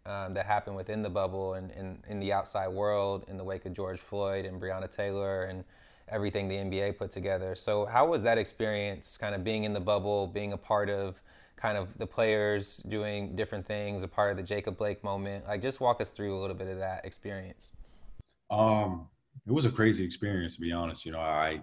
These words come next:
Speaker 2: you know, would never imagine myself, you know, in that position. Um, you know, just being a part of so many different things, going to, you know, different meetings and how we can,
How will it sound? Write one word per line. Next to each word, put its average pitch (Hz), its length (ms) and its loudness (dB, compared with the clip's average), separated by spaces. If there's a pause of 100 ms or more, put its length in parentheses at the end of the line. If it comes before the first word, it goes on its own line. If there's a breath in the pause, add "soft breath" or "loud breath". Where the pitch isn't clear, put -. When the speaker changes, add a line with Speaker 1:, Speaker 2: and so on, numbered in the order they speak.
(340)
Speaker 2:
you 87 140 -4
know, 80 120 -2
would 82 140 -4
never 87 280 2
imagine 85 380 4
myself, 80 580 0 (120)
you 92 100 -4
know, 82 140 -4
in 82 200 -2
that 78 220 -2
position. 76 540 -4 (440)
Um, 78 600 0 (480)
you 92 100 -4
know, 82 80 -4
just 98 160 -2
being 107 160 4
a 92 60 0
part 95 300 6
of 85 120 2
so - 160 0
many 90 180 0
different 82 380 -8
things, 98 320 2
going 90 260 -2
to, 82 120 -4 (120)
you 92 60 -2
know, 85 140 -2
different 85 360 -6
meetings 90 460 0
and 80 140 -6
how 90 180 0
we 87 140 -2
can, 80 280 -8